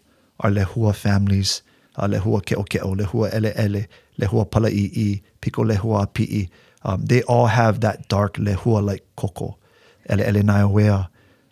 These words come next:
um, and even our piko ula ula. Some of those, those have real dark koko. Um, but talking about the kauna in names, so we have a theory that, that, you know, right before Uncle Jerry Hala, we were working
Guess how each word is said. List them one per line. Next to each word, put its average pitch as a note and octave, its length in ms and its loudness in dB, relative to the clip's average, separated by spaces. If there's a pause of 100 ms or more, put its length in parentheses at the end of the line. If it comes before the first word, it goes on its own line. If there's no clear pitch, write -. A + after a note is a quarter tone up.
um, G2+ 320 -6
and G#2+ 140 0
even A2+ 180 4
our G#2+ 100 2
piko - 360 0
ula A2 180 4
ula. G#2+ 400 0
Some A#2 220 -2
of A#2 100 0
those, A2 360 -2
those G#2+ 300 -6
have G#2 260 -4
real G#2+ 240 -2
dark F#2+ 340 -6
koko. - 460 -8 (560)
Um, F#2+ 320 -6 (460)
but - 280 0
talking F3+ 300 2
about F#3 220 2
the C#3 100 2
kauna C#3+ 360 4
in A2+ 140 4
names, F2 460 0 (680)
so B2 360 4
we B2 140 4
have F#3+ 180 6
a F3+ 40 6
theory A#2 540 6 (120)
that, A2+ 420 2
that, - 240 0 (340)
you - 80 -4
know, G#2 80 2
right C#3+ 140 4
before D3 220 2
Uncle C#3 200 4
Jerry B2 220 6
Hala, A2+ 440 4 (540)
we B2 80 6
were A#2 100 6
working A2+ 600 2